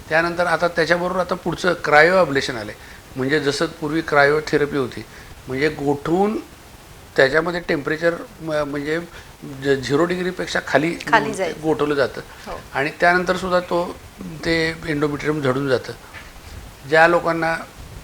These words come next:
Speaker 1: फायब्रॉइड्स काढायचे नाहीत, त्यांना फोकस्ड अल्ट्रासाऊंड सिस्टम आहे, की त्या नुसतं त्या जाऊन तुम्ही त्या याच्यावरती, पण ते आपल्याकडं फार कॉस्टली आहे, जवळजवळ मुंबईमध्येच आहे, चार पाच लाख रुपये घेतात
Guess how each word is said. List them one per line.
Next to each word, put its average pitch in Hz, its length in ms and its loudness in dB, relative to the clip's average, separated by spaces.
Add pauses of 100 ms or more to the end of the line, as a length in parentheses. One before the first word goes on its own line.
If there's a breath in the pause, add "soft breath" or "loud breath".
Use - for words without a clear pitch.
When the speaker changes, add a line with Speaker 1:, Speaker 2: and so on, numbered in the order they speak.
Speaker 1:
फायब्रॉइड्स 139 420 4
काढायचे 127 360 -2
नाहीत, - 380 -12
त्यांना 135 280 -4
फोकस्ड - 580 -4
अल्ट्रासाऊंड 143 480 -4
सिस्टम 117 360 -10
आहे, 110 100 -10 (500 loud breath)
की 135 80 -6
त्या 143 400 0 (100)
नुसतं 143 280 -6
त्या 151 240 2
जाऊन 147 360 -2
तुम्ही 147 320 -8
त्या 143 300 0
याच्यावरती, 135 400 -4 (120)
पण 147 120 -6
ते 151 500 -4 (480 loud breath)
आपल्याकडं 151 520 0 (120)
फार 135 180 4
कॉस्टली 139 420 0
आहे, 135 140 0 (120)
जवळजवळ 135 380 0 (160)
मुंबईमध्येच 139 640 -2
आहे, 135 160 0 (440 loud breath)
चार 131 120 0
पाच 131 240 -4
लाख 131 160 0
रुपये 135 240 -6
घेतात 127 260 -4